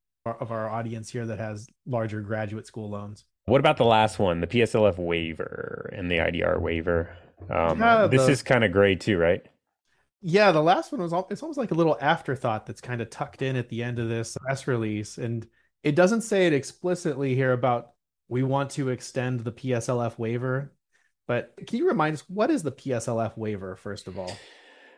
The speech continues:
Speaker 2: Well, you all can check out the episode where we talk about it, and we will link to that in the show notes. But, like, the big components of it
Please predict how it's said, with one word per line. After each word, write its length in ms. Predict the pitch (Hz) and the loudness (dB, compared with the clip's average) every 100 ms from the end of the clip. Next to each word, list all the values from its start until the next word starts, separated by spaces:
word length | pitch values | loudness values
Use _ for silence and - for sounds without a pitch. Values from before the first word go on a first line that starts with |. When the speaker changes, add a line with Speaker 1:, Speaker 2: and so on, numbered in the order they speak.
| _ | _
Speaker 2:
Well, 460 | - 117 127 131 117 - - | 2 6 8 8 6 -2 -2
you 280 | 123 135 | 4 8
all 140 | 147 143 | 8 8
can 140 | 123 | 4
check 200 | 110 127 | 4 8
out 180 | 127 - | 8 6
the 60 | 92 | 2
episode 320 | 104 120 107 | 4 4 4
where 120 | 98 | 2
we 80 | 92 | 0
talk 320 | - 107 92 | 0 0 0
about 300 | 85 80 82 | -4 -4 -4
it, 320 | 87 - - - _ | -8 -10 -20 -20 _
and 760 | - 92 92 90 92 92 92 92 | -2 2 2 2 -2 -6 -4 2
we 460 | 98 98 98 104 - | 4 4 4 0 -4
will 520 | 131 98 95 98 95 | -10 -6 0 2 4
link 200 | 92 90 | 0 0
to 120 | 95 | -4
that 320 | 85 85 87 90 | 0 2 2 0
in 240 | 87 85 | -8 -8
the 140 | 82 - | -10 -10
show 320 | - 135 147 | -2 4 4
notes. 520 | 151 151 - - - - | 4 2 -2 -14 -14 -16
But, 420 | 110 92 98 95 | -4 4 6 6
like, 320 | 104 101 92 - _ _ _ _ _ | 4 4 4 -4 _ _ _ _ _
the 140 | 107 104 | 0 0
big 440 | 98 131 135 117 _ _ | 2 0 2 -4 _ _
components 600 | 131 117 127 127 123 - _ | 0 2 2 2 0 -4 _
of 140 | 110 117 | 2 2
it 180 | 123 | 2